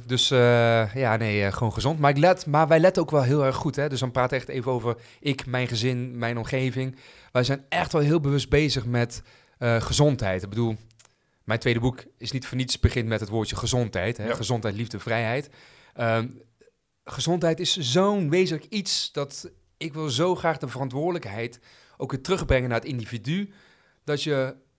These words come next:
Speaker 1: wel verwacht van het zorgsysteem dat ze jou verzorgen. Maar ik zie ook bij best wel wat mensen die zichzelf nog niet verzorgen. En als ik een gemiddeld, ja, eh, winkelstraat kijk,
Speaker 2: Ja.
Speaker 1: d-, dan schrik ik soms wel eens van, "Goh, weet je wel, eh,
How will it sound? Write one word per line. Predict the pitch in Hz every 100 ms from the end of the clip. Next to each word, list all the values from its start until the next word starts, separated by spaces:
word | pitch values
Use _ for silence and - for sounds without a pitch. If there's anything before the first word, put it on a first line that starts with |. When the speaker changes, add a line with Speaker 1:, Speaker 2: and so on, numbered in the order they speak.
| _ _ _
Speaker 1:
wel | - 135 202
verwacht | - 143 143 -
van | - 135
het | 120
zorgsysteem | - 151 135 - 131 117 104
dat | 110 -
ze | 127
jou | 101 95
verzorgen. | 101 120 160 156 220 - _ _ _ _
Maar | - 170 170 165 143 - _
ik | - 156
zie | - 185
ook | 175
bij | 135 123 107
best | 127 120
wel | 113
wat | 104
mensen | 104 107 151
die | 135 160
zichzelf | 165 147 240 226
nog | 175
niet | 131 -
verzorgen. | 127 123 113 95 101
En | 110
als | 110
ik | 127
een | 120 120
gemiddeld, | 120 135 127 120 110 - - -
ja, | 143 135 101 _ _ _
eh, | - 131 123 123 123 131 117
winkelstraat | 113 165 165 135 - - 123 107 104 -
kijk, | 120 101 147 - -
Speaker 2:
Ja. | 113 139 147 _ _ -
Speaker 1:
d-, | - -
dan | 170
schrik | - 240
ik | 240
soms | - 214
wel | 196
eens | 180
van, | 160 151
"Goh, | - 190 185 170
weet | 156
je | 170
wel, | 196 196
eh, | 143 151